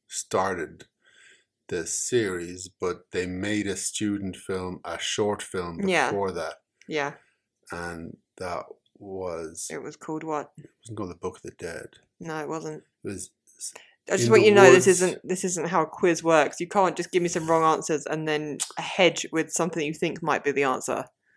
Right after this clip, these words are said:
Speaker 1: Something like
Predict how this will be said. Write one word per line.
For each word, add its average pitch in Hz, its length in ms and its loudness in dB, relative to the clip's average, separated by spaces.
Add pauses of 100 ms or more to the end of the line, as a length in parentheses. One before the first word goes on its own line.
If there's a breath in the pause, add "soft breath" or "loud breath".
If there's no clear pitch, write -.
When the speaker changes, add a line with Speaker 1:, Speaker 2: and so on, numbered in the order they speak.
(4000 loud breath)
Speaker 1:
Something 110 460 -10
like 98 260 -4